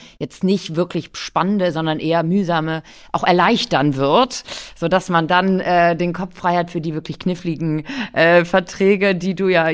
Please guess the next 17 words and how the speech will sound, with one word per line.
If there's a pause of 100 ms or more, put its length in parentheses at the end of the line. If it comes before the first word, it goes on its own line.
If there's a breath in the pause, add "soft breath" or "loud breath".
(100)
täglich
knüpfst
sozusagen. (240 loud breath)
Also
wir
bleiben
gespannt.
Wir
bei
Lika
gucken
uns
natürlich
das
aktiv
an
und,